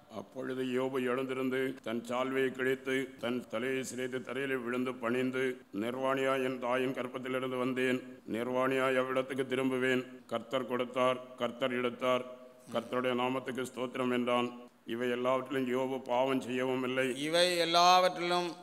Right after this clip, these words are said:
Speaker 2: யோபு பாவம் செய்யவும் இல்லை.
Speaker 1: தேவனை பற்றி குறை சொல்லவும் இல்லை.
Speaker 2: தேவனை பற்றி குறை சொல்லவும் இல்லை. என்ன நடந்தது? ஆடு, மாடு, கழுதை, ஒட்டகம் எல்லாம் பறிக்கப்பட்டு போனது.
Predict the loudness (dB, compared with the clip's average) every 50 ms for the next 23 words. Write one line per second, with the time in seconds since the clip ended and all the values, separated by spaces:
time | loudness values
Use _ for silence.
0 | -16 -18 -20 -20 -20 -20 -20 -20 -14 -10 -6 -2 2 4 4 4 4 4 2 2
1 | 2 4 4 6 8 8 6 6 4 2 2 2 2 2 4 4 4 4 2 2
2 | 2 2 4 4 4 4 2 0 -4 -12 -14 -12 -6 -4 -2 0 0 2 2 0
3 | 0 0 -2 -4 -4 -4 -4 -2 -2 -2 -2 -2 -4 -4 -2 0 0 2 2 0
4 | 0 0 0 0 0 -2 -2 -4 -6 -4 2 4 6 8 10 10 10 8 8 6
5 | 6 6 6 4 2 2 2 -2 -2 0 4 6 6 6 6 4 2 2 4 4
6 | 2 2 2 0 -2 -4 -6 -8 -12 -18 -20 -20 -20 -20 -20 -20 -20 -20 _ -10
7 | -8 -4 -2 0 2 2 4 4 2 4 4 4 4 4 2 2 0 -2 -6 -12
8 | -18 -20 _ _ _ _ _ -10 -4 2 4 6 6 6 6 6 6 6 4 4
9 | 2 2 2 4 4 6 6 6 6 6 4 4 2 -2 -6 -10 -14 -16 -20 -20
10 | -20 _ _ _ -6 -2 0 2 4 4 4 6 8 8 6 6 4 0 -2 2
11 | 4 4 6 6 6 4 2 0 -4 -8 -12 -16 -18 -20 -20 _ _ _ _ _
12 | -6 -2 0 2 2 4 6 8 10 10 10 8 6 4 0 -6 -14 -16 -18 -20
13 | -20 -20 _ _ _ _ _ -4 0 2 2 4 6 6 6 6 6 6 4 6
14 | 6 6 4 4 2 -2